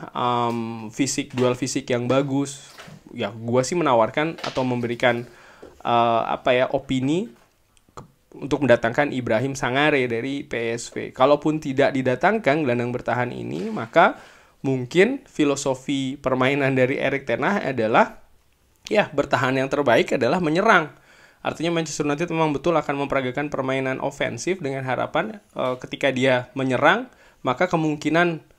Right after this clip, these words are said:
dari tim lawan untuk melakukan serangan juga ini kan cukup, eh, kecil. Tapi tentu saja Manchester United harus bisa melakukan, eh, apa ya, penyerangan dengan kreatif, dengan efektif, dengan efisien. Karena kalau tidak, ketika ada serangan balik, nah,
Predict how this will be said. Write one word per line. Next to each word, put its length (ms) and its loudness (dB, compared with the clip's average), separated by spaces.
dari 400 2
tim 240 2
lawan 320 8
untuk 240 -2
melakukan 880 0
serangan 400 2
juga 240 0
ini 160 -2
kan 80 -2
cukup, 320 -10
eh, 320 -4
kecil. 400 0
Tapi 240 -6
tentu 240 -2
saja 240 -2
Manchester 320 -6
United 160 -6
harus 160 -8
bisa 160 -2
melakukan, 560 -4
eh, 320 -2
apa 240 -4
ya, 100 -2
penyerangan 480 0
dengan 240 -4
kreatif, 560 -2
dengan 240 -4
efektif, 480 -4
dengan 240 -4
efisien. 560 -2
Karena 320 -6
kalau 160 0
tidak, 480 0
ketika 400 2
ada 240 -2
serangan 400 2
balik, 320 2
nah, 240 4